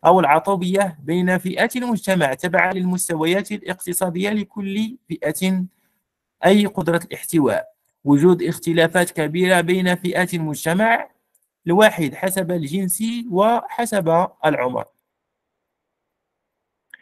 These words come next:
من حيث تقييم الكوارث والأخطار الطبيعية، المحددات والنتائج.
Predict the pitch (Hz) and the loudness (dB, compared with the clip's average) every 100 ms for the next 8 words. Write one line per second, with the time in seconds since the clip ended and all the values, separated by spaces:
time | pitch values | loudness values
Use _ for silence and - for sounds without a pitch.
0 | _ _ _ _ _ - 190 190 262 277 | _ _ _ _ _ -2 -2 0 0 -2
1 | 247 254 - 190 226 247 233 - 175 202 | -4 -10 -8 -4 -2 -2 -4 -6 -8 -2
2 | 208 214 214 233 214 - - 156 196 - | 0 2 2 -2 -4 -8 -6 -2 -2 -4
3 | - - 208 196 196 190 190 160 143 135 | -8 -2 -2 0 -2 0 0 0 -2 -4
4 | - 170 175 190 165 185 233 233 208 202 | -4 -2 0 -2 -2 -2 -2 -2 -6 -4
5 | 202 185 - | -6 -8 -12